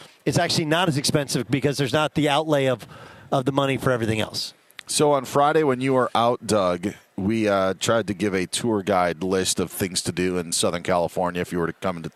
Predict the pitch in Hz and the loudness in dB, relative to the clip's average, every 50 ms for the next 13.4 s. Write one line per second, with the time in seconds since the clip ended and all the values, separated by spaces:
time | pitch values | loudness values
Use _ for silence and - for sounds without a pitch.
0 | _ _ - 87 - 92 95 95 80 78 95 104 - 147 127 127 156 160 156 - | _ _ -8 -4 -2 0 0 0 0 -2 -4 -6 -6 -6 -6 -6 -6 -6 0 0
1 | 131 147 165 151 131 131 120 - - - 156 139 139 156 165 170 147 139 139 139 | 2 2 2 2 2 0 0 -2 -4 -4 -2 0 2 0 0 0 0 0 0 2
2 | - - - - 143 156 - - 123 107 98 90 - - 95 90 80 90 95 87 | 0 0 0 0 -2 -4 -2 -2 0 0 0 0 -2 -2 -2 -4 -2 -4 -6 -4
3 | - - 98 104 92 101 101 95 - - 107 107 98 92 90 95 107 110 95 71 | -2 -2 0 0 0 -2 -4 -4 -6 -4 -2 0 0 0 2 2 0 0 0 -2
4 | 67 - _ _ _ - - - - - 160 151 160 160 135 135 135 135 - - | -4 -8 _ _ _ -12 -12 -12 -6 -4 -2 0 0 0 0 0 -2 -2 -4 -10
5 | - _ _ _ _ _ _ - - _ _ 82 82 90 92 - - - - - | -10 _ _ _ _ _ _ -20 -20 _ _ -4 -2 -2 -2 -4 -4 -6 -8 -8
6 | - - _ _ _ _ _ _ _ _ _ _ _ _ _ _ - 120 123 123 | -12 -18 _ _ _ _ _ _ _ _ _ _ _ _ _ _ -2 -2 0 0
7 | 123 123 117 - 143 135 135 147 131 - - - _ _ _ - - - - - | 0 0 0 0 0 2 2 0 0 -2 -6 -16 _ _ _ -20 -20 -14 -10 -6
8 | - 196 196 - - - - - - - - - - - - - - - _ _ | -2 -2 0 0 0 0 0 0 -2 -4 -6 -6 -10 -12 -14 -16 -20 -20 _ _
9 | _ _ _ _ _ _ _ _ _ _ _ _ - 120 123 117 113 117 120 123 | _ _ _ _ _ _ _ _ _ _ _ _ -8 -6 -6 -4 -2 -2 0 0
10 | - - - - - - - - - - - - - - - - - _ _ _ | 0 0 0 0 -2 -4 -6 -8 -10 -12 -12 -14 -18 -20 -20 -20 -20 _ _ _
11 | _ _ _ _ _ _ _ - - - - - - - - - - - - - | _ _ _ _ _ _ _ -20 -20 -16 -12 -8 -6 -2 0 0 0 0 0 -2
12 | - - - - - - - 160 139 214 196 131 123 156 175 160 139 135 123 117 | -4 -6 -6 -8 -8 -4 -2 0 0 0 0 2 2 2 2 4 2 0 0 -2
13 | 110 - 147 135 - - - | 0 0 0 0 -2 -6 -8